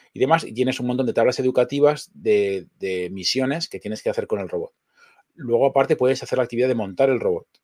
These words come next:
Puedes hacer la actividad de, eh, decorar el robot. Puedes hacer la actividad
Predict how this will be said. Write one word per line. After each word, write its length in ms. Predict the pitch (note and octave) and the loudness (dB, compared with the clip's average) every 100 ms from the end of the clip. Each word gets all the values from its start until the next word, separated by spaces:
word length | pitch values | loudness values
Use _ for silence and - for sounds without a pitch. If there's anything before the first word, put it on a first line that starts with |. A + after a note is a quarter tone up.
| _ _ - | _ _ -12
Puedes 140 | G2 | -6
hacer 100 | A2 | 0
la 60 | A2+ | 0
actividad 500 | - A2 A#2+ C3+ - | 0 2 4 4 0
de, 420 | A2+ A#2+ B2+ C#3 _ _ _ _ _ _ | 0 2 2 0 _ _ _ _ _ _
eh, 840 | A2 G#2+ G2+ G2 F#2+ F#2 F2+ F2+ F2 - _ - | 0 2 2 0 0 0 -2 -4 -10 -16 _ -18
decorar 600 | F#2+ F#2 G2+ - G2+ G#2+ | -14 -6 -4 0 4 4
el 80 | G#2 | 4
robot. 300 | A#2 C#3 - | 4 2 0
Puedes 160 | G2+ - | -4 -2
hacer 120 | A#2+ | -2
la 60 | G#2 | -2
actividad 640 | _ G#2+ G2 G#2+ A2 | _ -8 0 2 2